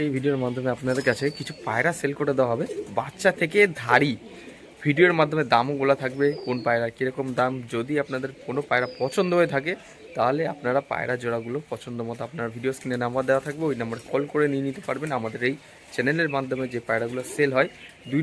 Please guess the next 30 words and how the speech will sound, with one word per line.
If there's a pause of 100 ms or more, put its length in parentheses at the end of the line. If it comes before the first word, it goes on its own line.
নম্বরই
বা (100)
স্ক্যাম (100)
হয়
না। (260)
আপনারা (100)
জানেন, (300)
যে (100)
পায়রা
আপনারা (140)
পছন্দ (140)
করবেন,
অ্যাডভান্স
বুকিং (100)
করে
রাখবেন (100)
বা (440)
যখন
ডেলিভারি
চাইবেন, (460)
তাহলে (100)
আপনারা
সেই
হিসেব
মতো (260)
ফোন (140)
কল (100)
করে (140)
ডেলিভারি (280)
চেয়ে